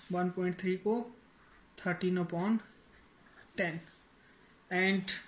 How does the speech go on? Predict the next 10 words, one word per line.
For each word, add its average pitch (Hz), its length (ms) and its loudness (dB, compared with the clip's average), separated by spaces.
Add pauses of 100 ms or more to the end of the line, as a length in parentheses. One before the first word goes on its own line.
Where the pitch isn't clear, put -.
(140)
जहाँ 180 340 2 (180)
four 180 300 0
upon 185 440 -2
ten 185 200 0
x 196 280 0 (1040)
plus 190 300 0 (420)
five 185 520 -2
upon 185 360 0 (1040)
ten 190 280 2
y 180 140 2